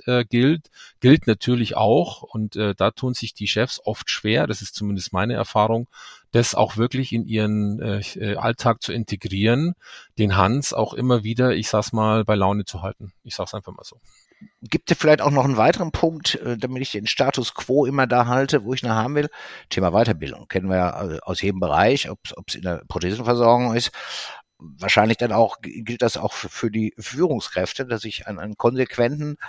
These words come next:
Speaker 2: ähm, ja, Schulungsbedarf habe, den ich, den ich aufrechterhalten muss. Wird sich da ja auch immer mal wieder was tun, gibt, wird's ja auch was Neues geben in dem Bereich. Ähm,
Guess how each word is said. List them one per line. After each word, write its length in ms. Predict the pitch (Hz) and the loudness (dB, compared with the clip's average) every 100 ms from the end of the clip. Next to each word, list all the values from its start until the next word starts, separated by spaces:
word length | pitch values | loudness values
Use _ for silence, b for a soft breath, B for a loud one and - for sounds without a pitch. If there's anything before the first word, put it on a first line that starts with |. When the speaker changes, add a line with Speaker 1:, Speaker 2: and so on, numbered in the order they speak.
| B B B B B _ | B B B B B _
Speaker 2:
ähm, 340 | 113 113 113 117 _ _ | 0 2 0 -4 _ _
ja, 260 | 104 117 107 | 0 2 2
Schulungsbedarf 880 | 110 - 180 120 - - 73 69 - | 0 -4 -2 -4 -6 -6 -2 -2 -2
habe, 380 | 69 85 131 185 | -2 0 0 -2
den 220 | - 110 | -4 -6
ich, 200 | 110 - | -6 -8
den 100 | 90 | -12
ich 140 | 101 - | -10 -6
aufrechterhalten 600 | 135 120 - 71 85 98 | -2 -2 -2 -2 -4 -4
muss. 140 | 90 | -4
Wird 140 | 104 | -4
sich 140 | - - | -4 0
da 160 | 92 | 2
ja 140 | 85 80 | 4 4
auch 260 | 104 107 - | 2 0 -4
immer 240 | 117 95 | -2 -2
mal 240 | 87 82 | -2 -4
wieder 240 | 82 82 78 | -4 -4 -4
was 220 | 73 - | -4 -8
tun, 280 | - 90 82 | -10 -10 -10
gibt, 180 | 82 - | -12 -10
wird's 160 | 85 | -10
ja 100 | - | -6
auch 140 | 185 - | -6 -4
was 160 | - | -6
Neues 340 | 95 69 73 - | -6 -6 -6 -8
geben 320 | 80 90 - _ B B B B B | -8 -10 -12 _ B B B B B
in 120 | 90 | -8
dem 220 | 90 87 | -4 -2
Bereich. 540 | 82 76 82 120 - - b b b b - | -2 -2 -2 0 -2 -4 b b b b -4
Ähm, 400 | 101 104 107 | 0 0 -2